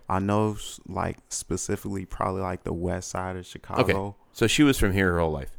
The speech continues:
Speaker 1: Yeah.
Speaker 2: So
Speaker 1: Yeah.
Speaker 2: she was making, so she makes American food.
Speaker 1: Yes.
Speaker 2: Okay.
Speaker 1: But she loves, she loves her some African food.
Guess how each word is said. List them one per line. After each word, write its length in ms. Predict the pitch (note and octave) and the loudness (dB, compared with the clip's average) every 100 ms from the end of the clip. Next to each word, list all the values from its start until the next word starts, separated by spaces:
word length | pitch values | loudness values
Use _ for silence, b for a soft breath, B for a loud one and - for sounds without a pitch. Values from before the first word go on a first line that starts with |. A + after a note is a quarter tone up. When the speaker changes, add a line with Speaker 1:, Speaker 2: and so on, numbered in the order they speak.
| - | 2
Speaker 1:
Yeah. 140 | E3 - - b b - | 4 4 0 b b 2
Speaker 2:
So 120 | A2 | 4
Speaker 1:
Yeah. 40 | |
Speaker 2:
she 200 | G2+ C3+ A#2+ | 6 6 6
was 160 | G2 | 6
making, 400 | G2 F2+ F2+ E2+ | 4 2 2 -2
so 380 | - G#2 F#2 C#2+ - - | 0 2 2 0 -10 -14
she 180 | - B2+ | -2 2
makes 360 | G2+ E2 - - - | 4 2 -2 -12 -4
American 500 | G2 F#2 D#2 D#2+ D2+ - - | 2 2 2 -2 -10 -8 0
food. 100 | E2+ | 0
Speaker 1:
Yes. 360 | D#2+ - - - | 0 -8 -6 -6
Speaker 2:
Okay. 160 | F2 - _ - | -6 -12 _ -10
Speaker 1:
But 280 | F#2+ E2+ | -6 -4
she 260 | - - B2+ | -6 -2 -2
loves, 760 | A2+ G#2 A2 G#2+ G2+ G2+ - - _ _ _ - | 2 4 6 6 2 -4 -8 -10 _ _ _ -12
she 300 | - - A#2+ | -6 -2 2
loves 320 | A2 G#2+ G#2 | 2 2 0
her 180 | G#2 G2+ | -2 -4
some 220 | - - | -4 -4
African 480 | F2+ F#2 - - G2 | -2 -4 -4 -6 -6
food. 460 | - E2 - - | -2 -4 -4 -10